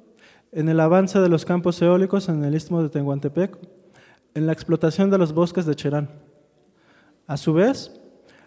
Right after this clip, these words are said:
estos escenarios han proporcionado momentos maravillosos de conformación de autonomías en estos mismos sitios. Para nuestro partido, los megaproyectos infraestructurales se han vuelto el principal blanco logi-, lógico de nuestros ataques.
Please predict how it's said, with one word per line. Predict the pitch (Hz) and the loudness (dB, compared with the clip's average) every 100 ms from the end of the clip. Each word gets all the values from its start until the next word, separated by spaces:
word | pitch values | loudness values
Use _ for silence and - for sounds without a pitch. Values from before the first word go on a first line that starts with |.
| _ - | _ -2
estos | 180 220 202 | 0 2 0
escenarios | 190 175 175 185 190 | 0 2 2 2 2
han | 196 185 | 0 -2
proporcionado | 185 165 151 170 180 196 | -2 -2 -2 0 2 2
momentos | 180 160 175 180 175 | 2 0 0 -2 -2
maravillosos | 160 143 143 170 196 208 - - - _ _ | -2 0 0 0 -2 -4 -8 -20 -20 _ _
de | 151 | -6
conformación | 151 160 165 165 160 190 | -2 0 2 0 0 2
de | 196 | 2
autonomías | 196 170 160 170 202 226 - - | 2 0 0 0 0 -2 -8 -12
en | 165 160 | -4 -4
estos | 160 165 | -2 -2
mismos | 165 160 160 | 0 0 -2
sitios. | - 139 127 - - _ _ _ _ _ _ _ _ _ _ | -2 -4 -6 -10 -18 _ _ _ _ _ _ _ _ _ _
Para | - 151 | -2 0
nuestro | 156 156 156 151 | 2 0 -2 0
partido, | 156 156 160 196 196 240 - - - - - _ | 2 0 0 0 2 0 -4 -20 -20 -20 -20 _
los | 269 160 170 | -2 0 2
megaproyectos | 160 156 165 165 180 208 196 | 0 0 0 0 0 0 -2
infraestructurales | 175 160 151 143 - 170 175 170 190 214 - - | -2 -2 -4 -6 -2 -2 0 0 -2 -4 -10 -20
se | - 175 | -6 0
han | 165 175 | 2 4
vuelto | 175 185 196 | 4 2 2
el | 190 | 0
principal | 185 151 151 143 175 | -2 -4 -4 -2 0
blanco | 175 185 185 | 0 0 0
logi-, | 165 143 185 - | 0 0 -6 -2
lógico | 180 175 190 196 | -2 -2 -2 0
de | 175 | 0
nuestros | 147 139 143 | 0 -4 -4
ataques. | 143 139 143 147 - | -4 -2 -4 -6 -14